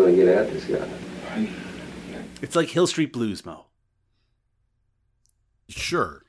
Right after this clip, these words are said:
Speaker 2: I-, except instead of them, uh, the chief saying, "Be careful out there," he's just not doing anything to put himself in danger in the first place.
Speaker 3: Right.
Speaker 2: So then we see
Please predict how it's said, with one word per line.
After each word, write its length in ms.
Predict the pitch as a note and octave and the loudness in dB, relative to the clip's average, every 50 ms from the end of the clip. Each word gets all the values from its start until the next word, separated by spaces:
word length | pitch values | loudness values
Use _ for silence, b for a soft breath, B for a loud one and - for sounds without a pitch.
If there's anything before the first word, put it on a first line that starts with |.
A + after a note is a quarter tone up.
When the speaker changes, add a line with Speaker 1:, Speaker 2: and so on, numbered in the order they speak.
| _ _ _ - | _ _ _ -8
Speaker 2:
I-, 40 | B2+ C3+ - | -8 -4 -4
except 380 | D#3 C3+ - F3 C#3+ - - b b b b b b b | -4 2 4 4 4 4 0 b b b b b b b
instead 320 | D3 D3+ D3 - F#3+ F#3+ F3+ | -2 -2 2 4 4 6 6
of 100 | D3+ C#3+ | 6 4
them, 340 | D#3 D#3 D3+ D3 C#3+ D3 - - | 4 4 4 2 2 -2 -4 -4
uh, 100 | - B2+ | -4 -4
the 140 | A#2 B2 B2 | -2 -2 -4
chief 240 | - - D#3+ C#3 - | -2 -2 -2 -2 0
saying, 340 | - D3+ C#3 C3 B2 A#2 | -2 -2 -2 -2 -2 -4
"Be 140 | G#2 - B2+ A2 | -4 -6 -8 -6
careful 360 | - - C#3 D3 - B2 A2 | -4 -2 -2 -2 -2 -4 -6
out 160 | G2 F#2+ - | -6 -6 -6
there," 220 | G#2 G2 F#2+ F2 b b b b b b | -6 -6 -6 -8 b b b b b b
he's 160 | - E3+ C#3+ | -4 -2 0
just 180 | F#3 G3+ E3 F3+ | 2 2 4 4
not 180 | F3 D#3+ A#2+ | 4 4 4
doing 220 | G#2+ D3 D3 D3 D3 | 4 4 6 6 6
anything 300 | C#3 C3+ C3 - C3+ B2+ | 4 2 2 2 0 0
to 60 | B2+ | 0
put 180 | - - C#3 B2+ | 0 0 0 0
himself 340 | B2+ B2+ - B2+ A#2+ - | 0 0 0 -2 0 0
in 80 | C3+ B2+ | 0 2
danger 400 | B2+ C#3+ C3 B2+ A#2+ B2 A#2 A2+ | 4 4 4 4 2 0 0 0
in 60 | A2+ | -2
the 60 | A#2+ | -4
first 240 | A2+ A#2 A#2 A2+ - | -2 -2 -2 -2 -2
place. 280 | - F2 D2 C#2+ - _ _ _ _ _ _ _ _ _ - | -6 -12 -12 -12 -16 _ _ _ _ _ _ _ _ _ -8
Speaker 3:
Right. 340 | A#2+ A2 F#2 E2 E2 - - _ _ _ _ _ b b b b b b b b b b b b b b b b _ _ _ _ _ | -6 -6 -6 -8 -12 -16 -18 _ _ _ _ _ b b b b b b b b b b b b b b b b _ _ _ _ _
Speaker 2:
So 160 | - - D3+ | -6 -4 0
then 220 | C3 G3 A3+ A#3+ | 4 6 6 6
we 120 | G#3+ G#3+ G3+ | 6 4 2
see 520 | - - - D#3+ C#3+ B2+ A2 A#2 A2 - | 2 0 2 2 2 2 2 -2 -6 -10